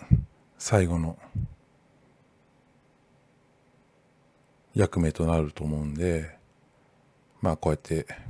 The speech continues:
今回残しておくことにしました。はい。ということで、今年もあと、ほんと残りわずかですけど、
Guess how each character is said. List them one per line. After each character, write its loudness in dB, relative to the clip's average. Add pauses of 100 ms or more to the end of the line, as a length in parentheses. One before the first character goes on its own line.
今 -6
回 -8
残 -10
し -8
て -2
お 0
く -16
こ -10
と -10
に -8
し -12
ま -8
し -12
た。 -2 (1000)
は -6
い。 -8 (760)
と -12
い -14
う -18
こ -8
と -6
で、 -10 (2750)
今 -2
年 -2
も -2
あ -2
と、 -6 (1040)
ほ -4
ん -8
と -2
残 0
り 2
わ 4
ず -6
か -8
で -6
す -12
け -8
ど、 -10